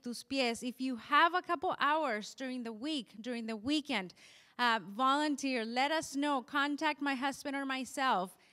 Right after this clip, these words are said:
and let us know. I want to be a part of something bigger that's going on in San Jose and in, in your community.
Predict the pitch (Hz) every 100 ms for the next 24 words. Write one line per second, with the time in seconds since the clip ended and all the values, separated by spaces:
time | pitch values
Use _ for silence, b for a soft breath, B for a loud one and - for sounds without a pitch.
0 | b 240 247 254 277 - 269 226 233 208
1 | 233 269 311 320 330 330 285 208 _ _
2 | - 202 302 311 311 240 - 277 285 302
3 | - 240 - 269 262 240 277 277 202 262
4 | 269 247 247 233 220 - - 240 254 247
5 | 226 214 202 226 233 220 214 202 - 208
6 | 185 B B B 240 220 220 202 247 240
7 | 240 254 262 262 277 247 226 196 185